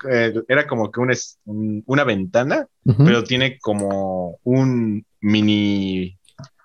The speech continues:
Speaker 1: balconcito.
Speaker 2: Ujú.
Speaker 1: Entonces tú te podías sentar ligeramente, pero <laughs> llegó el punto en el que se sentaron de más y al momento de recargarse,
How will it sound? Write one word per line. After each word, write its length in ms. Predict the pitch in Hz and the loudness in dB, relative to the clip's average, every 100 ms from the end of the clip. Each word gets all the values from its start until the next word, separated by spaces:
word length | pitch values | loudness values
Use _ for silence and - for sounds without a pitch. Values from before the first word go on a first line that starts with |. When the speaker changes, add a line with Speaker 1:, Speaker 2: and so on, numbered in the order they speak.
| - | -4
Speaker 1:
balconcito. 1120 | 107 107 - 104 104 - 117 - 90 82 98 _ - | -2 -2 0 0 2 -2 -4 -2 -4 -4 -14 _ 2
Speaker 2:
Ujú. 420 | 120 117 110 107 - - | 4 6 4 0 -12 -4
Speaker 1:
Entonces 340 | 113 120 127 | 0 0 2
tú 140 | 135 | 2
te 80 | 127 | 2
podías 360 | 107 113 110 110 | 2 2 4 2
sentar 680 | 120 98 92 110 107 113 117 _ _ | 0 -2 0 2 2 0 -8 _ _
ligeramente, 760 | 107 104 107 104 113 113 95 92 - - - | -2 0 0 0 0 0 -4 -8 -10 -18 -2
pero 180 | 117 | 0
<laughs> 340 | - - 180 - - - | 2 2 0 -4 -14 -2
llegó 220 | 120 123 | 2 2
el 80 | 123 | 4
punto 200 | 139 139 | 4 4
en 60 | 131 | 2
el 40 | |
que 80 | 131 | 2
se 80 | 123 | 2
sentaron 480 | 117 117 127 143 123 | 2 4 2 2 -2
de 240 | 117 123 | 0 2
más 440 | 127 127 170 - - | 4 2 0 -4 -4
y 380 | 139 139 120 110 | 2 4 2 2
al 140 | 110 120 | 0 0
momento 320 | 113 120 139 | 0 0 2
de 60 | 123 | 4
recargarse, 800 | 113 113 107 113 120 - 170 | 2 0 2 2 2 2 0